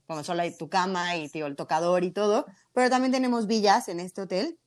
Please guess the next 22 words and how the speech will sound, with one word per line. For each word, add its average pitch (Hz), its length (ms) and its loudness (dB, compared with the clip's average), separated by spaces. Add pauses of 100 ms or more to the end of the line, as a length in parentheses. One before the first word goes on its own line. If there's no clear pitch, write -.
Y 214 140 2
hay 208 100 4
unas 220 200 -2
que 185 120 -6
son 190 240 -4
las 170 240 -4
Boulder 240 440 4
Ridge 220 360 0
Villas, 202 600 0 (140)
Villas 233 440 4
at 202 120 -4
the 196 120 -10
Disney 214 300 -4
Wilderness 185 540 -6
Lodge, - 360 -2 (360)
que 190 80 -2
son 190 160 -2
parte 190 280 0
del 170 140 -2
D 185 120 -4
V 196 120 -4
C. 262 220 -4